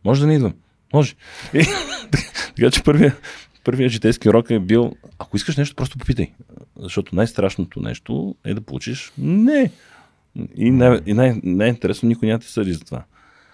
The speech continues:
Та отидох там, развих се, направих го, дигнахме едно шейсет-седемдесет човека, това беше един от първите кол-центрове в България, много успешно. Там имах много интересен казус, който също ми се, според мен е добре да го спомена.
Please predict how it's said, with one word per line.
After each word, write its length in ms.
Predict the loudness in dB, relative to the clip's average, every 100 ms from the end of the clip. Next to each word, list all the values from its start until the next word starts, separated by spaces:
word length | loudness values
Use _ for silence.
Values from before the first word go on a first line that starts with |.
| _ _ -4
Та 60 |
отидох 340 | 2 4 4 4
там, 360 | 2 4 0 -4 -16 _ _ _ _ _ -16 -8
развих 340 | -8 -2 -4
се, 160 | -2 -2
направих 540 | -4 2 2 4 0
го, 640 | 0 0 2 2 2 0 -4 -10 -18 -16 -10
дигнахме 400 | -2 0 0 0
едно 140 | 0
шейсет-седемдесет 680 | -2 -6 -8 -6 -4 -4 -6
човека, 440 | -6 -8 -8 -8 -8
това 120 | -6
беше 200 | -6 -6
един 60 | -6
от 60 |
първите 260 | -4 -4 -6
кол-центрове 580 | -8 -8 -8 -10 -8 -8
в 60 |
България, 520 | -6 -4 -4 -4 -6 -8 _ _
много 160 | -6 -4
успешно. 540 | -4 -6 -6 -6 -8 -10 _ _ -20 -20 -20 -20 _ _ _ _ _
Там 380 | 0 2 2 4
имах 280 | 4 4 2
много 160 | 2
интересен 360 | 2 2 0 0
казус, 320 | 2 2 0
който 220 | -2 -2
също 260 | -2 -6 -2
ми 100 | -2
се, 200 | -4 -16
според 300 | -10 -8 -4
мен 160 | -2 0
е 140 | -2 -4 _ -18 -16 -14 -12 -6
добре 600 | -6 -4 -4 -2 0 2
да 100 | 2
го 120 | 0
спомена. 520 | -4 -2 0 2 -2